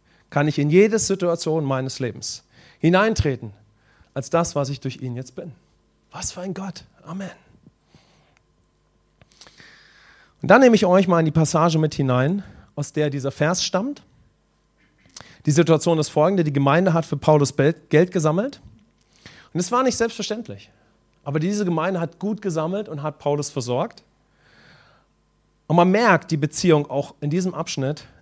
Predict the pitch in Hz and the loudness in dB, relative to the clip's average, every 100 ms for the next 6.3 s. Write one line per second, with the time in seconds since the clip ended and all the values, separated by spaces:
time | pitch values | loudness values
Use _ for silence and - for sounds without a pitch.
0 | - 160 - 156 - 151 - 170 170 160 | -6 -4 -2 -2 -2 -4 -2 0 0 -2
1 | 156 143 135 135 143 139 123 - 147 113 | -6 -6 -6 -8 -8 -10 -10 -12 -14 -14
2 | 92 95 _ _ _ - - _ _ _ | -18 -20 _ _ _ -20 -20 _ _ _
3 | _ _ _ _ _ _ _ _ _ _ | _ _ _ _ _ _ _ _ _ _
4 | _ - 156 151 - 226 233 220 202 202 | _ 0 0 0 0 0 0 0 0 -2
5 | - 208 233 214 190 180 190 - 135 127 | -4 -6 -4 -4 0 2 2 0 0 0
6 | 143 175 | -2 -4